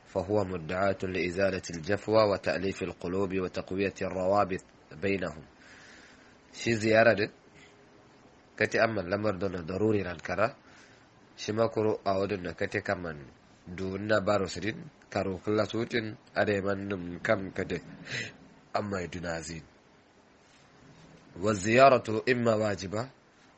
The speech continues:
شي زيارة دي إما واجب ورولجن، كزيارة الوالدين والأرحام. أنا من أيام ما بعد ما زيارته، أو أم دون ننديا نم نيجي كل زنا دورا نم زيارته.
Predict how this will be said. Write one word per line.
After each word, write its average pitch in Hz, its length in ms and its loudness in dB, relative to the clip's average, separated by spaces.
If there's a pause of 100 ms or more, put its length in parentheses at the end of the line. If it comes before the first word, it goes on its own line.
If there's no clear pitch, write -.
(120)
شي - 180 0
زيارة 117 300 6
دي 104 160 2
إما 113 180 4
واجب 120 340 6
ورولجن، 127 440 2 (360)
كزيارة 110 580 4
الوالدين 101 840 4
والأرحام. 98 680 2 (640)
أنا 101 140 2
من 107 180 6
أيام 98 260 6
ما 104 80 2
بعد 92 240 -2
ما 95 140 0
زيارته، 85 500 -4 (640)
أو 104 280 4 (1700)
أم 113 240 2
دون 95 380 -4 (600)
ننديا 95 380 2
نم 101 160 -4
نيجي 104 400 -4
كل 98 160 -8
زنا 104 200 -4
دورا 92 340 -4
نم 98 200 -8
زيارته. 80 480 -6